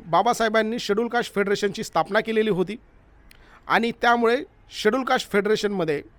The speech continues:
पूर्वाश्रमीचा महार समाज आणि स्वतंत्र मजूर पक्षाच्या वतीने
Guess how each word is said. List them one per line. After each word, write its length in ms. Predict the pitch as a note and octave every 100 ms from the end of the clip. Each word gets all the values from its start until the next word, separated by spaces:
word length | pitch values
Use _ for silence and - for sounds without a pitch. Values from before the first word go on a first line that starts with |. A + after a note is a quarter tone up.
| - - _ -
पूर्वाश्रमीचा 800 | G#3 G#3+ C4 A#3 A3+ A3+ A#3 A3
महार 380 | G3 D#3 D#3+ B3
समाज 340 | G3 F3+ D3+ - - _ _ - - - -
आणि 180 | E3 A#3
स्वतंत्र 500 | - E3+ B3+ B3 B3
मजूर 260 | A#3 A3
पक्षाच्या 500 | A#3 - - G#3+ A#3
वतीने 500 | A3 E3+ E3 A#3+ G#3+